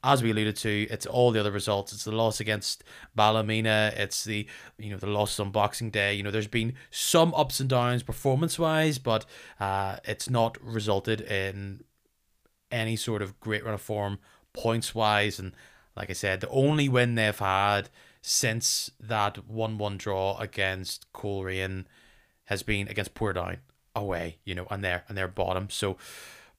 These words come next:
bottom of the form table. Let's say some nice things about Larne. They've had a weird Christmas festive season that they're coming out of.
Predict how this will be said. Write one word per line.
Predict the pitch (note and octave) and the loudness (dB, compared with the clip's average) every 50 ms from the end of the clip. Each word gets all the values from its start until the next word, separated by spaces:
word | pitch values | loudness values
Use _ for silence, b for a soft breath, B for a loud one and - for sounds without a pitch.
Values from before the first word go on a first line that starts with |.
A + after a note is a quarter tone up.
| _ | _
bottom | - G3+ G#3 G#3 | 12 12 12 12
of | G3+ | 12
the | F#3 | 6
form | - - F#3 F#3 F3+ F3+ D#3+ | 6 8 10 10 10 8 6
table. | - F3+ F3 E3+ E3+ E3+ E3+ E3+ E3+ D#3+ D#3 - _ _ - _ - | 6 6 6 6 6 6 8 8 6 6 4 0 _ _ -18 _ 2
Let's | C#3 E3 F3+ F3+ - | 6 6 6 6 6
say | - G3 F#3 | 6 6 6
some | F3 - F#3+ F3 E3+ | 6 6 4 4 6
nice | E3+ E3+ E3+ - | 6 6 6 6
things | - E3+ E3 C#3+ | 4 2 2 2
about | D3+ D3+ D#3+ D#3+ D3 - | 4 6 6 6 6 6
Larne. | C#3+ D3 D3 D3 D3 D3 D3+ D3+ D3+ D3+ | 6 8 8 8 8 8 6 6 4 2
They've | C3+ D3+ D3+ D#3+ E3+ E3 - | 2 4 4 4 4 2 0
had | - D3 D3+ D3+ D3 C#3+ | 2 4 6 6 8 6
a | C3+ C3+ | 6 4
weird | B2+ B2 B2 B2+ C#3+ C#3+ C#3+ C#3+ D3 D3 D3 D3 D3 D3 C#3+ C3+ C3 - b b b b | 2 0 0 0 0 0 2 2 2 4 4 4 4 4 2 2 -2 -6 b b b b
Christmas | - - E3 - - E3 E3 D#3 - | 2 4 4 4 4 4 2 2 2
festive | - - E3+ D#3 D#3+ D#3 - - D#3 | 2 6 8 8 8 8 6 2 0
season | B2+ - E3 D#3 D#3 D#3 B2+ D#3 E3 | 0 4 4 4 4 4 2 0 0
that | C#3+ | 0
they're | C#3+ C#3 | -2 -2
coming | C3+ C3 - - D#3+ D#3 D#3+ D#3 D3+ | -2 -2 2 6 6 6 6 6 4
out | D3 C#3+ C#3+ C#3+ D3 C#3+ | 4 6 6 6 6 6
of. | C#3+ C#3 C#3 C#3+ C#3 C#3 C#3+ C#3 C3+ C3 C3 - - | 6 6 6 6 6 6 6 4 2 -2 -8 -10 -14